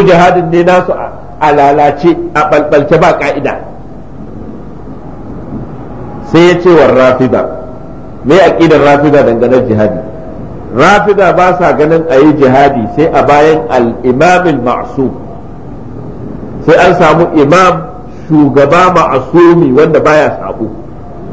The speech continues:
wanda baya kuskure. Sai a bayan shi za a yi jihadi. Kaga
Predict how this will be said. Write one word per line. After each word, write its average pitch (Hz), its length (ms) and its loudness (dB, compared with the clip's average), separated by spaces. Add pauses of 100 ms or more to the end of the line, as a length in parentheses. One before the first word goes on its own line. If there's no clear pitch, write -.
wanda 160 200 2
baya 175 280 4
kuskure. 156 420 -2 (1200)
Sai 196 160 4
a 226 140 2
bayan 180 320 2
shi 156 100 0
za 160 100 4
a 160 140 4
yi 139 80 2
jihadi. 117 360 -2 (4000)
Kaga 175 500 4